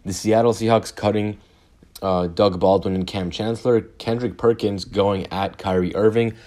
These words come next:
Landon Collins making some interesting comments on the New York Giants and Odell Beckham Junior, Tony Parker being fifty fifty on retirement, Chris Paul rejecting, um,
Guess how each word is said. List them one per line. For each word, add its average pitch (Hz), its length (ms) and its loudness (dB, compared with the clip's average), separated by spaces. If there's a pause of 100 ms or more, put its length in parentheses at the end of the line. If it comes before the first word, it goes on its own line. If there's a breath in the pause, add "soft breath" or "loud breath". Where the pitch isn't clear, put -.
(160 loud breath)
Landon 104 300 -2
Collins 107 380 0
making 101 280 -6
some 104 160 -6
interesting 101 340 -8
comments 101 380 -6
on 95 80 -4
the 92 60 -4
New 95 100 -2
York 92 180 -2
Giants 92 360 -4
and 78 80 -8
Odell 87 200 -4
Beckham 85 340 -6
Junior, 113 440 0 (320 loud breath)
Tony 135 220 0
Parker 131 300 0
being 117 240 0
fifty 117 300 -4
fifty 113 300 0
on 104 120 2
retirement, 110 640 2 (280 soft breath)
Chris - 260 0
Paul 135 200 6
rejecting, 110 580 0
um, 87 320 -4